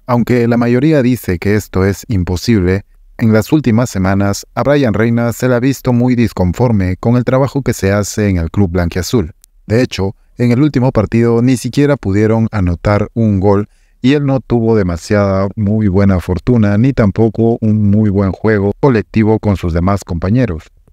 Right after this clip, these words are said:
Aparte que se está especulando que Brian Reina no tendría una muy buena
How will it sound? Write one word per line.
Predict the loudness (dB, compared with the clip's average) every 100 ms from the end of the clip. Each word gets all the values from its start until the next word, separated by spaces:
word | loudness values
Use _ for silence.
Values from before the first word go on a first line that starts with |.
| _ -16 -6
Aparte | -2 0 0 -2 -2
que | -4
se | -2 -2 -2 -2
está | -6 -2 -2 -2 -4 -10
especulando | -6 -4 -2 0 0 0 0 -2 -2
que | -2
Brian | 2 2 2
Reina | 0 0 0
no | 0 -2
tendría | 0 0 2 2 2 0
una | 0 0
muy | 2 0 2 0 0
buena | 0 0 2 0 -2